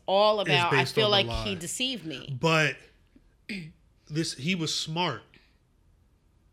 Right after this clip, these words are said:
Speaker 2: 'Cause it's, <laughs> I don't wanna say it's te-, it's, uh, it's, it's a li-, it's technically a lie,
Speaker 1: Mm-hmm.
Speaker 2: but it's one of those lies that, like, is,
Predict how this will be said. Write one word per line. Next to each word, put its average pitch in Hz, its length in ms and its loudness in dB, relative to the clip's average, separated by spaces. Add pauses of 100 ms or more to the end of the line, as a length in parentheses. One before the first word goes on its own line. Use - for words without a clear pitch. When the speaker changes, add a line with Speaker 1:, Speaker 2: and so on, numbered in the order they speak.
(580)
Speaker 2:
'Cause 175 200 -2
it's, - 200 -4 (340)
<laughs> - 420 -14
I - 40 0
don't 226 100 0
wanna 226 120 2
say 190 140 4
it's 170 180 -2
te-, - 360 -4
it's, 208 260 6
uh, 208 200 6
it's, - 240 0 (140)
it's 196 220 0
a 277 80 6
li-, 156 360 0
it's 180 200 4
technically 277 580 2
a 160 80 6
lie, 135 720 0 (260)
Speaker 1:
Mm-hmm. 180 340 -8 (920)
Speaker 2:
but 156 340 2
it's 170 160 2
one 170 220 0
of 165 100 -2
those 160 260 -2
lies 147 440 0
that, 135 200 -4
like, 131 400 -4
is, 131 460 -6